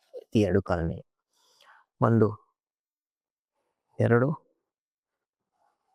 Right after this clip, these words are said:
ಮೂರು, ನಾಲ್ಕು, ಐದು, ಆರು,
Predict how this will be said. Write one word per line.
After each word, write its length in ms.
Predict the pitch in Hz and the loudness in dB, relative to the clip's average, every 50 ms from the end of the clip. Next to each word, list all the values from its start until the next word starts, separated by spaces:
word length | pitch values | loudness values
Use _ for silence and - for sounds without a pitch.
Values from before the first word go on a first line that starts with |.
| _ - | _ -2
ಮೂರು, 380 | 123 113 113 117 117 117 123 139 - _ _ _ _ _ _ _ _ _ _ _ _ _ _ _ _ _ _ _ _ _ _ _ _ _ _ | 0 0 2 2 0 0 -2 -2 -4 _ _ _ _ _ _ _ _ _ _ _ _ _ _ _ _ _ _ _ _ _ _ _ _ _ _
ನಾಲ್ಕು, 380 | - 117 117 117 120 120 - - _ _ _ _ _ _ _ _ _ _ _ _ _ _ _ _ _ _ _ _ _ _ _ _ _ _ _ _ | 0 0 0 0 -2 -6 -8 -14 _ _ _ _ _ _ _ _ _ _ _ _ _ _ _ _ _ _ _ _ _ _ _ _ _ _ _ _
ಐದು, 400 | - 123 120 120 123 120 127 135 147 - _ _ _ _ _ _ _ _ _ _ _ _ _ _ _ _ _ _ _ _ _ _ _ _ _ _ - | -2 0 2 2 2 2 2 0 -2 -4 _ _ _ _ _ _ _ _ _ _ _ _ _ _ _ _ _ _ _ _ _ _ _ _ _ _ -8
ಆರು, 400 | - 139 131 131 131 131 123 | -2 0 0 0 2 0 0